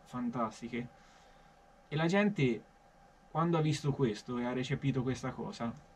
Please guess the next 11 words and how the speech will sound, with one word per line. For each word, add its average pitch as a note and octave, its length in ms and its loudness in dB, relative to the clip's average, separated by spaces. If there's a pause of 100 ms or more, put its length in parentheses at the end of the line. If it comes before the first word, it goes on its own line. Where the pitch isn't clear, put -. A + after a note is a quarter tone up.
(140)
veniva C3 300 2
da B2 120 0
me, C3 220 0 (500)
veniva A#2+ 340 0
da A2+ 100 0
noi, C3+ 340 4 (320)
veniva C3+ 280 4
na-, C#3 180 4
dal C#3+ 260 4
nostro E3+ 340 2
progetto. D#3 600 2